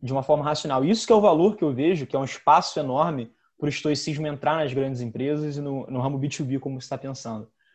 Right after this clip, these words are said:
Porque as pessoas que tocam negócios não necessariamente consomem conteúdos e têm isso,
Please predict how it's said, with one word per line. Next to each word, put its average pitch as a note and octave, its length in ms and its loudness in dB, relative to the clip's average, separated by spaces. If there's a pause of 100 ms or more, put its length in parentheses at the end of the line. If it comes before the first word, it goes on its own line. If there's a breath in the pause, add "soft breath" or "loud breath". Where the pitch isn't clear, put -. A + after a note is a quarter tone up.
(120)
Porque - 120 -8
as A#2+ 80 -4
pessoas D#3+ 380 -4
que - 80 -6
tocam D#3 400 4
negócios C3 560 -2
não C#3+ 120 -6
necessariamente C#3+ 720 -6 (520)
consomem D3+ 580 2
conteúdos C#3+ 720 -2
e C3+ 100 -2
têm C3+ 300 -2
isso, C#3 220 -6